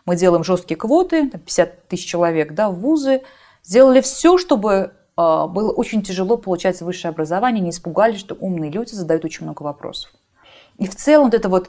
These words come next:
отношение пошло сразу ко всей системе образования, потому что иначе я не могу понять, почему, э, со временем настолько стало мало выделяться финансирования, средств и внимания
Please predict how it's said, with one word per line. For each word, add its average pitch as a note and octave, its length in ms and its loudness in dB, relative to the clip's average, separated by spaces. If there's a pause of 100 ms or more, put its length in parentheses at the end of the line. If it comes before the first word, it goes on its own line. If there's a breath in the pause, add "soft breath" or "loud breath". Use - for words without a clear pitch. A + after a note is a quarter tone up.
(140)
отношение G#3 640 2
пошло C#4 360 -2
сразу G3+ 340 0
ко F#3+ 140 -6
всей A3+ 380 -4
системе F#3+ 480 -4
образования, E3 640 -2
потому - 160 -8
что - 120 -12
иначе A#3+ 300 0
я G#3 40 -4
не G3+ 40 0
могу G3 160 -2
понять, G3+ 420 -2 (500 loud breath)
почему, B3+ 800 2
э, D#3+ 400 0
со F#3 200 -2
временем A3 480 2
настолько G#3+ 360 -4
стало F#3+ 280 0
мало F#3+ 300 0
выделяться E3 760 -2
финансирования, E3 760 -2
средств A#3+ 480 -2
и F#3 80 -4
внимания F3+ 800 0